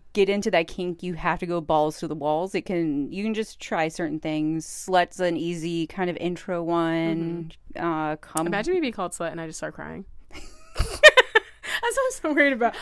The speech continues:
Speaker 2: I'm so worried that I'm gonna react like that.
Speaker 1: I mean, that's, I mean, okay, honestly, though, that's why it's sometimes good to do that with someone that you know a little bit better,
Speaker 2: Mm-hmm.
Speaker 1: in my opinion.
Speaker 2: Mm-hmm.
Speaker 1: Um, just because if you do have that moment, they won't freak out. Like,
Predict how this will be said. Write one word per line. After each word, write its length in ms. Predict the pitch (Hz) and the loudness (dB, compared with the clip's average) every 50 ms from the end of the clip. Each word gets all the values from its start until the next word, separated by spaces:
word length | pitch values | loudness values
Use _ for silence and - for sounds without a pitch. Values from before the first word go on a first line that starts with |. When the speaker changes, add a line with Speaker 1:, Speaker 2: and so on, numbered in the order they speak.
| - - - | -8 -2 0
Speaker 2:
I'm 100 | 311 381 | 0 4
so 200 | - - 427 403 | 6 6 6 6
worried 240 | 339 277 277 285 277 226 | 8 8 8 8 8 6
that 100 | 254 247 | 6 6
I'm 100 | 247 247 | 6 6
gonna 160 | 240 233 220 | 4 4 2
react 260 | 208 190 190 208 - | 2 -2 -4 -4 -6
like 160 | 165 160 156 | -8 -8 -8
that. 280 | - 156 151 151 156 - - - - - - - - - - - - - | -6 -6 -6 -6 -8 -10 -16 -20 -20 -20 -20 -20 -20 -20 -18 -10 0 6
Speaker 1:
I 40 | 269 | 8
mean, 180 | 302 320 285 | 8 8 8
that's, 280 | 254 262 311 311 - - - - | 8 6 6 4 2 -4 -2 2
I 100 | 202 233 | 2 4
mean, 300 | 247 226 220 202 170 - - | 4 2 0 -2 -4 -2 -2
okay, 420 | - 208 - 165 143 147 151 151 160 - - - - - - - - - | 0 2 2 2 2 2 0 -2 -4 -6 -12 -20 -20 -20 -20 -20 -6 -2
honestly, 460 | - 196 196 202 214 214 - 226 208 | 0 2 2 2 0 -2 -4 -4 -2
though, 120 | 185 165 156 | -2 0 2
that's 220 | 151 160 165 - | 2 0 0 0
why 160 | 214 196 185 180 | 0 0 2 0
it's 220 | 170 160 - - | 0 -2 -6 -10
sometimes 720 | - - - - - - - 202 185 185 190 196 185 175 | -16 -18 -18 -18 -18 -10 -6 -4 -4 -2 -2 -4 -4 -4
good 240 | - 190 180 165 - | -2 -4 -4 -4 -6
to 120 | - - 170 | -10 -12 -8
do 180 | 165 175 175 | -6 -2 0
that 120 | 170 165 156 | 0 0 0
with 140 | 165 160 | -2 -2
someone 180 | - 185 170 160 | 0 0 0 2
that 60 | 160 151 | 2 2
you 80 | 156 | 2
know 240 | 160 156 156 156 151 | 2 2 0 0 0
a 40 | 151 | -2
little 200 | 151 156 156 165 | -2 -4 -4 -2
bit 200 | 202 254 269 - | -2 -2 0 0
better, 440 | 285 277 285 302 302 302 302 302 302 - | 2 2 2 2 2 2 0 -2 -4 -6
Speaker 2:
Mm-hmm. 300 | 196 202 202 170 180 196 - | -8 -8 -8 -8 -6 -6 -4
Speaker 1:
in 80 | 220 | -2
my 140 | 233 247 254 | 0 0 0
opinion. 560 | 254 262 277 269 262 262 277 285 277 277 294 - - - - | -2 -2 -2 -2 0 2 2 4 2 2 0 -4 -10 -18 -16
Speaker 2:
Mm-hmm. 140 | - 190 175 | -12 -10 -8
Speaker 1:
Um, 180 | 180 180 170 | -6 -4 -4
just 160 | 160 170 - | -4 -6 -6
because 200 | - 175 190 180 | -6 -4 -4 -4
if 100 | 170 165 | -4 -6
you 100 | - 175 | -8 -10
do 220 | 165 - 170 165 165 | -6 -4 -2 0 2
have 160 | 196 185 180 | 2 2 2
that 120 | 202 185 175 | 0 0 0
moment, 400 | 196 202 214 220 220 214 185 - | 0 0 0 0 -2 -2 -2 0
they 180 | 175 156 160 | 0 0 0
won't 340 | 165 160 156 165 175 175 - - | 0 0 0 -2 -2 -2 -4 -8
freak 280 | - 208 202 196 - | -8 -8 -8 -4 -2
out. 320 | 208 202 208 214 208 - 110 | 0 0 2 0 0 0 -2
Like, 200 | 156 147 - | -4 -4 -6